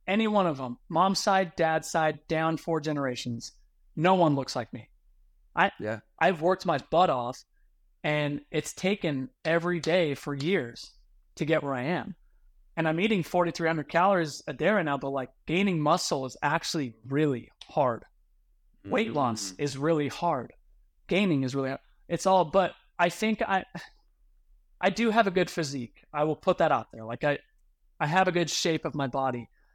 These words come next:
Speaker 1: But the other advantage, I think I'm just a really, I love people. I don't know where it came from, but I am so extroverted,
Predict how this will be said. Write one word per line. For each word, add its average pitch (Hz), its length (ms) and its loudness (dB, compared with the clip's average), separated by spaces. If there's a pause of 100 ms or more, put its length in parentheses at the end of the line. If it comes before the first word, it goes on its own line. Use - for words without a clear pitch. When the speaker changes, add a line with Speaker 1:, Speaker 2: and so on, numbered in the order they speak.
(400)
Speaker 1:
But 175 220 4 (240)
the 175 200 0
other 208 200 4
advantage, 180 380 2
I 160 80 4
think 196 280 -4
I'm 185 180 0
just 156 240 -4
a 156 80 -4
really, 170 680 0
I 220 380 2 (520)
love 151 560 2
people. 127 420 -6 (160)
I 160 100 2
don't 180 100 2
know 170 120 2
where 139 280 0
it 180 80 -4
came 165 240 -4
from, 160 360 -4 (500)
but 160 200 2
I 139 360 -4
am 143 100 -8
so 175 440 0
extroverted, 160 800 -2